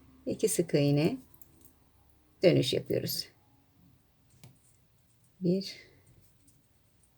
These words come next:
iki. Dönüş yapıyoruz.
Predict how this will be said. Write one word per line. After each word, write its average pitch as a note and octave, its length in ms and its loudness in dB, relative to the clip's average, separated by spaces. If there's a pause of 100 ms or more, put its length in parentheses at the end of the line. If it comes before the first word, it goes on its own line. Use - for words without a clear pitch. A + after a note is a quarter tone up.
(120)
iki. - 380 -4 (840)
Dönüş C#3 280 2
yapıyoruz. C3 680 0